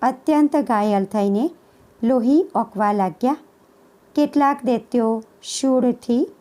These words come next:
છાતી ફાટી જવાને કારણે ધરતી પર ઢગલો થઈને પડ્યા. તે રણભૂમિમાં બાણોના સમૂહની વર્ષાથી કેટલાય અસુરોની કમરો તૂટી ગઈ.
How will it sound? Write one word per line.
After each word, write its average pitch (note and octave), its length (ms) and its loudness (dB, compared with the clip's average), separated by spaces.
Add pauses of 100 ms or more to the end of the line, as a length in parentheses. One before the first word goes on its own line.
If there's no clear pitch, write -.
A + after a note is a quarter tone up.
(580)
છાતી C4+ 520 0 (520)
ફાટી C4+ 360 0
જવાને G#3+ 440 0
કારણે G3 420 0 (100)
ધરતી G#3 420 -2
પર G3 340 -2 (380)
ઢગલો B3 460 0
થઈને A3 360 -2
પડ્યા. G3+ 420 -2 (640)
તે D#4+ 80 4 (120)
રણભૂમિમાં G#3+ 880 0
બાણોના G3 580 0
સમૂહની G3 580 0
વર્ષાથી G3 680 -2 (520)
કેટલાય G#3 520 0
અસુરોની G#3 560 -2
કમરો G3+ 440 -2
તૂટી G3 380 -6
ગઈ. B3+ 240 -2